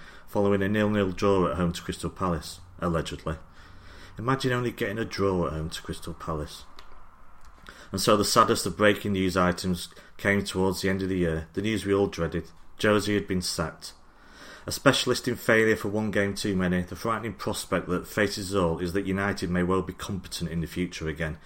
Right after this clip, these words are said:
which is dangerous with their bank balance. If only they'd given it to Giggsy until the end of the season.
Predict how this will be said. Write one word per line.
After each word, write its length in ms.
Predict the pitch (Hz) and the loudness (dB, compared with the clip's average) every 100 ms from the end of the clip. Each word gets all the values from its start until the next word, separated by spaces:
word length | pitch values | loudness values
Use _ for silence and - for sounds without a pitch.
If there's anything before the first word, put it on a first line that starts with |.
| - - - | -18 -18 -10
which 180 | - - | -6 -4
is 80 | 98 | -4
dangerous 540 | - 110 107 85 80 | 2 4 4 0 -4
with 160 | 85 - | -6 -2
their 160 | 90 | -2
bank 320 | 85 92 85 85 | 0 -2 -2 -2
balance. 420 | 80 82 - - - - - - - - - | -2 -2 -6 -14 -20 -20 -20 -20 -20 -20 -12
If 100 | - | -2
only 220 | 117 123 | 0 2
they'd 180 | 123 - | 2 2
given 220 | 110 104 | -2 -2
it 120 | 107 | -4
to 80 | - | -6
Giggsy 440 | 87 95 - - 87 | 0 -2 0 -2 -2
until 240 | 82 92 | 0 0
the 100 | 85 | 2
end 140 | 85 | 2
of 60 | 87 | 0
the 80 | 82 | -2
season. 420 | - 78 71 | -4 -6 -6